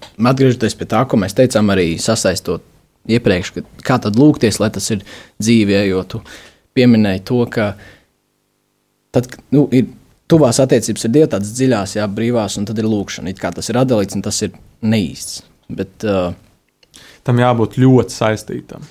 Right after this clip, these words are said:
Speaker 1: Tieši tā, bet Dievs arī saka, ka viņam, viņam nepatīk, ā, tādas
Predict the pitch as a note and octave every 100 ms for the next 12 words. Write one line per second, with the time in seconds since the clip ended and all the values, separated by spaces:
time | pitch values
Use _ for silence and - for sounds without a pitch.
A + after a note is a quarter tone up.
0 | _ _ _ - - - A2 - A2+ G2
1 | G#2 G#2+ - G#2 G#2 F#2+ - G2+ C3 -
2 | - G2+ - - _ _ _ _ _ _
3 | _ _ G#2+ B2 B2+ A2+ G2 G#2+ A2 -
4 | D3+ C3+ A#2+ D#3 F3 G3 F#3 D#3 - -
5 | _ _ - G2 F#2+ F2+ F#2 _ _ _
6 | F#2+ G2